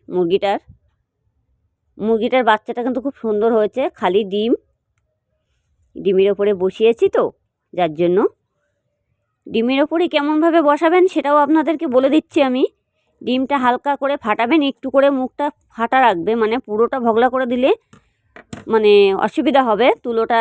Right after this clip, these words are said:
আটকাতে পারবে না, আর অনেকটা তুলো লেগে যাবে। আর পুরো তুলো দিয়ে করতে গেলে পুরো এক প্যাকেট তুলো পুরোটাই লেগে যাবে। আর হালকা করে ফাটালে মুখের মধ্যে সাইডে আটাটা দিয়ে দেবেন।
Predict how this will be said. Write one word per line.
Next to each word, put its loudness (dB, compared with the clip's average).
আটকাতে -6
পারবে 2
না, 2
আর 0
অনেকটা -2
তুলো -4
লেগে 0
যাবে। 0
আর -8
পুরো -2
তুলো -2
দিয়ে 2
করতে -6
গেলে 2
পুরো -2
এক 2
প্যাকেট -6
তুলো -4
পুরোটাই 0
লেগে 2
যাবে। 2
আর -4
হালকা -2
করে -2
ফাটালে 0
মুখের 0
মধ্যে -2
সাইডে -2
আটাটা 0
দিয়ে 2
দেবেন। 2